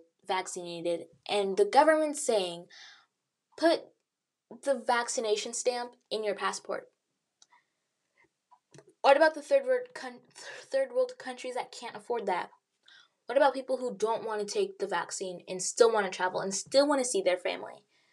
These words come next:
What's gonna happen to them? What's gonna happen to traveling?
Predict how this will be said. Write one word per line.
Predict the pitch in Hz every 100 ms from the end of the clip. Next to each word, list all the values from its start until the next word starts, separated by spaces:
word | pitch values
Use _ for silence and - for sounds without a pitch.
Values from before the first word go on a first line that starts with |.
| _ _ _ -
What's | 208
gonna | 208 226
happen | 208 208
to | 208
them? | 196 165 165 160
What's | 180 185
gonna | 202
happen | 185 180 175
to | 170 180 175 170 - _ _ _ _ - -
traveling? | - 208 208 165 - 196